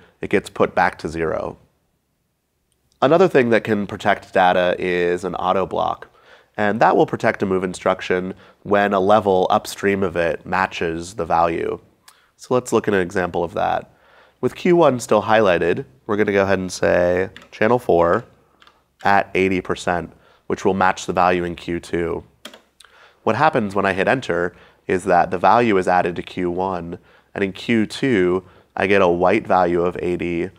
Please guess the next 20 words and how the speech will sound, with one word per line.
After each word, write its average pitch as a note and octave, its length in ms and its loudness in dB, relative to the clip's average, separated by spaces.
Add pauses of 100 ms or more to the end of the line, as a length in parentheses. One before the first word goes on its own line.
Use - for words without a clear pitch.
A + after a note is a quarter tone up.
(220)
with F2+ 160 -2
an F#2 80 0
underline. F2 640 -4 (420)
And A#2 80 0
this C#3+ 140 4
is C3+ 120 0
just A#2 220 0
letting G2+ 280 4
me F2+ 100 -2
know F2+ 460 0 (280)
that G2 100 -2
I G2 120 6
have F#2 520 2
redundant F#2+ 800 0
instructions E2 840 -4 (240)
that F#2 120 -2
are F#2 100 2
the E2 80 -6
same E2+ 280 -2
value. D#2+ 460 -4